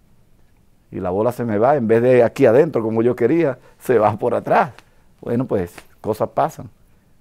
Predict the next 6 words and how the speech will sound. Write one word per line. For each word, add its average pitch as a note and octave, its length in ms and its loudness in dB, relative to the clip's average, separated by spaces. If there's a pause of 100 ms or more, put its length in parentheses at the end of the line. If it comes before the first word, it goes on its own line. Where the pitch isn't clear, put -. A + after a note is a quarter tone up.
(260)
Pero A2+ 180 0
la, A2 160 0 (160)
todo D#3 240 0
fue D3+ 460 -2
malinterpretado. G2+ 920 -4
Primero, A#2+ 540 -6